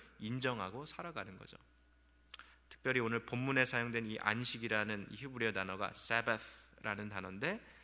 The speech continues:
세상적인 일, 우리의 몸과 마음, 심신을 지치고 피곤케 하는 일, 그거 다 중지하고 평안한 상태로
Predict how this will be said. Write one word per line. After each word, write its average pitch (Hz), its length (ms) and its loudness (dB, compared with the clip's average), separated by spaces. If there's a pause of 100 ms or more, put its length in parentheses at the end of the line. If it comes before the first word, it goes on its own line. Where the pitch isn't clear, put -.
(200)
세상적인 117 840 0
일, 95 220 -8 (580)
우리의 110 400 2
몸과 117 580 6
마음, 101 360 2
심신을 156 760 2
지치고 127 580 2
피곤케 170 520 -4
하는 110 280 2
일, 107 220 -2 (420)
그거 110 220 -2
다 - 120 -6 (360)
중지하고 120 920 -2 (300)
평안한 185 540 8
상태로 131 580 0